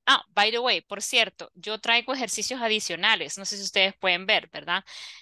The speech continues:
No son todos los que están en la plataforma, sino que a veces traigo, traigo otras cosas, so we can practice a little bit more. So it says, "Complete the conversation and use the names in the box." We have Sandy, we have John,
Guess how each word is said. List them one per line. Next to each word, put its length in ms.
No 300
son 280
todos 260
los 120
que 80
están 160
en 80
la 60
plataforma, 580
sino 240
que 80
a 40
veces 220
traigo, 380
traigo 340
otras 300
cosas, 420
so 140
we 160
can 160
practice 440
a 60
little 160
bit 140
more. 360
So 140
it 100
says, 200
"Complete 360
the 80
conversation 800
and 180
use 220
the 100
names 340
in 120
the 60
box." 420
We 100
have 280
Sandy, 640
we 100
have 240
John, 500